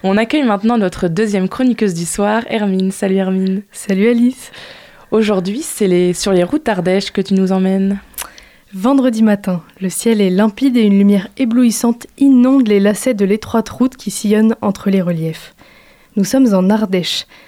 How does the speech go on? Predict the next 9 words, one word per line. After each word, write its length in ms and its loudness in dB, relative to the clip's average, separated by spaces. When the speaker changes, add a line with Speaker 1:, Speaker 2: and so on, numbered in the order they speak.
Speaker 2:
à 40 0
la 120 2
sortie 340 -4
d'un 160 0
petit 320 -4
village 280 2
au 60 4
charme 340 0
indéniable. 680 0